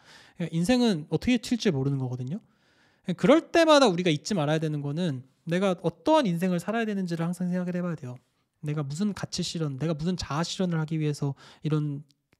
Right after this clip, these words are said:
삶을 살고 있는지에 대해서 꾸준히 고민을 해보셔야 돼요. 그게 쉽지가 않죠. 그게 쉽지가 않아요. 근데 그거를 놓으시면 안 됩니다. 오히려 어, 난 무조건 박사 유학 가야지, 박사 유학 가지라고 하는 생각이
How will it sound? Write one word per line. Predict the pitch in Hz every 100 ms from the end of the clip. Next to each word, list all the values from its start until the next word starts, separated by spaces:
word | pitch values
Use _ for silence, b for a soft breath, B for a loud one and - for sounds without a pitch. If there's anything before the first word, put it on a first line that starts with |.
| _
삶을 | - 165
살고 | 156 175 180
있는지에 | 151 143 147 143
대해서 | 143 151
꾸준히 | - 220 202
고민을 | - 143 139 143
해보셔야 | 151 170 135
돼요. | - _ _ _ b b b b
그게 | 170 165 143
쉽지가 | - 240 247
않죠. | 131 - 139 - _ _
그게 | -
쉽지가 | 147 - 196
않아요. | 135 123 120 _ B B B B B B -
근데 | 190 226
그거를 | 180 180 175 156 175
놓으시면 | 160 180 185 143
안 | 123
됩니다. | 127 123 123 - _ _ _ _ _
오히려 | 175 208 208 208 202 151 147 _ -
어, | 180
난 | 156
무조건 | 156 175
박사 | - - 190 170
유학 | 156
가야지, | 143 135
박사 | 151 - 175
유학 | 160 151
가지라고 | 151 151 147 151
하는 | 175 185
생각이 | 226 240 208 175 196 135